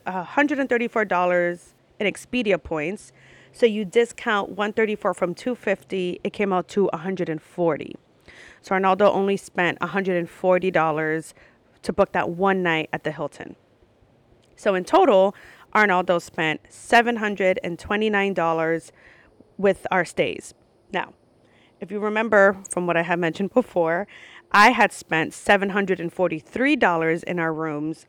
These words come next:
Arnaldo spent seven hundred and twenty-nine dollars. So I ended up spending a little bit more, but Arnaldo pays for a lot of stuff. He paid for a lot of things while we were out there, like dinners and drinks, and he also, like,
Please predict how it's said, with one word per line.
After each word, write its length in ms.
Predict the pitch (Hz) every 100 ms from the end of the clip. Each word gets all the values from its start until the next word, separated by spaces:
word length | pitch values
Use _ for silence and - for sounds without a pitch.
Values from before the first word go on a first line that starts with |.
| -
Arnaldo 400 | 180 170 170 175
spent 380 | - - 165 -
seven 260 | 175 175
hundred 220 | 175 170
and 100 | 156
twenty-nine 560 | - 151 147 170 247 254
dollars. 480 | 185 156 147 196 - - - -
So 180 | 175 -
I 160 | 233
ended 180 | 285 254
up 80 | 220
spending 360 | - 208 185 175
a 40 |
little 220 | 180 170
bit 220 | 156 -
more, 540 | 226 294 285 196 185 - - - _ 185
but 540 | 175 240 226 220 - _ _ _ _ _ _ _ _ _ _ -
Arnaldo 360 | 277 302 285
pays 240 | 233 262 -
for 120 | 240
a 60 |
lot 200 | 214 190
of 80 | 196
stuff. 420 | - 202 196 185
He 120 | - 233
paid 340 | - 220 220
for 120 | 226
a 40 | 214
lot 160 | 202
of 100 | 196
things 280 | - 196 196
while 100 | 185
we 100 | 185
were 140 | 165 -
out 280 | 185 196
there, 300 | 196 185 180
like 300 | 175 160 - - - - _
dinners 560 | 170 247 226 214 208 196
and 160 | 175 185
drinks, 440 | 226 214 214 -
and 140 | 185
he 80 | 190
also, 220 | 202 -
like, 260 | 175 147